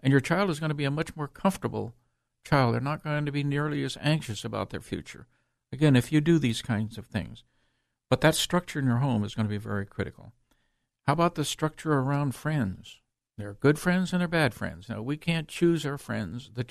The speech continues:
the friends for our children, but we sure as the world can influence it. And if you see your child,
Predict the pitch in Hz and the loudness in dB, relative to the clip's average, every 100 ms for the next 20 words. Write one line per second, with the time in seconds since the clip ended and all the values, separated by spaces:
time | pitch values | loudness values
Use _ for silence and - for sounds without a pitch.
0 | - 113 - 113 110 110 - - 101 - | -8 -6 0 2 2 -4 -8 -12 -8 0
1 | 107 98 104 - _ _ _ _ - 113 | 0 -2 -8 -14 _ _ _ _ 0 6
2 | 117 - - 170 170 147 143 139 139 123 | 6 4 0 0 0 2 4 4 2 -2
3 | 117 104 104 82 92 - _ _ _ _ | -2 -4 -8 -12 -16 -20 _ _ _ _
4 | _ _ _ 120 110 135 147 - 156 151 | _ _ _ 2 2 6 4 6 6 6
5 | 147 - 151 135 127 139 - | 4 0 -2 0 -2 -6 -10